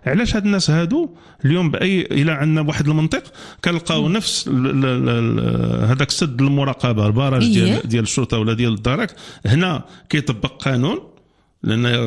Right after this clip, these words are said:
Speaker 1: كيقدر الزجر واحد المواطن غادي مخالف القانون، ومقابل معاه بواحد العشرة ديال الأمتار كنلقاو سيارة وجوج وثلاثة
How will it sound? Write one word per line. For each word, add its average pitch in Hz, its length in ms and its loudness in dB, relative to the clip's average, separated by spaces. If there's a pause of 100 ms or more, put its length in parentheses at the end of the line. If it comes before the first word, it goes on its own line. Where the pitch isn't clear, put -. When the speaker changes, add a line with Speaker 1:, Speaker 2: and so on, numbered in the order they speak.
Speaker 1:
كيقدر 120 520 -2
الزجر 117 380 2
واحد 127 200 0
المواطن 123 440 2
غادي 113 280 2
مخالف 113 380 2
القانون، 156 300 0
ومقابل 233 440 -2
معاه 190 200 0
بواحد 175 260 -2
العشرة 151 340 0
ديال 165 400 0
الأمتار 165 540 0
كنلقاو 208 680 -4
سيارة 185 500 0
وجوج 156 360 0
وثلاثة 185 460 -2